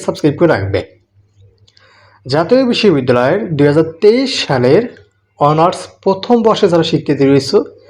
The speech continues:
তোমাদের কিন্তু পরীক্ষা শেষ হয়েছে অনেক দিন হলো, ঠিক আছে? এখন just তোমরা রেজাল্টের জন্য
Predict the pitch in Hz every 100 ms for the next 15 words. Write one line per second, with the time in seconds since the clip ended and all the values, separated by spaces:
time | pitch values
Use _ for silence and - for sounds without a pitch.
0 | _ _ - 160 170 185 202 196 180 170
1 | 170 - 170 170 175 170 - 156 165 180
2 | 160 127 110 101 95 - _ _ 170 233
3 | 226 107 - - _ _ - 139 180 180
4 | 185 185 175 160 220 - 160 147 156 160
5 | 165 165